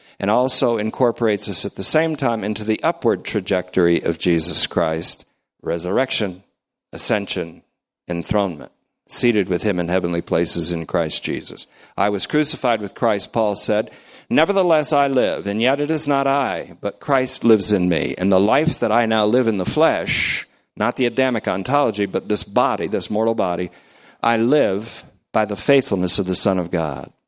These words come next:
The faithfulness of the Son of God. In that faithfulness, he loved me and gave himself for me. That faithfulness, in other words, is an obedience to the Father.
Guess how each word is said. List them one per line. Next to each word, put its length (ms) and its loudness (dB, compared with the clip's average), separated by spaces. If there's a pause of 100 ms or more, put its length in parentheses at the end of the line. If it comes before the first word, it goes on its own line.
(720)
The 80 -8
faithfulness 580 0
of 120 0
the 100 2
Son 180 2
of 140 -4
God. 360 -4 (540)
In 220 0
that 240 2
faithfulness, 560 0
he 120 0
loved 460 0
me 220 -10 (640)
and 200 -2
gave 260 2
himself 480 -2
for 260 -4
me. 260 -10
That 220 0
faithfulness, 800 0
in 100 0
other 180 2
words, 360 2
is 180 0
an 100 2
obedience 800 2
to 120 0
the 100 0
Father. 480 0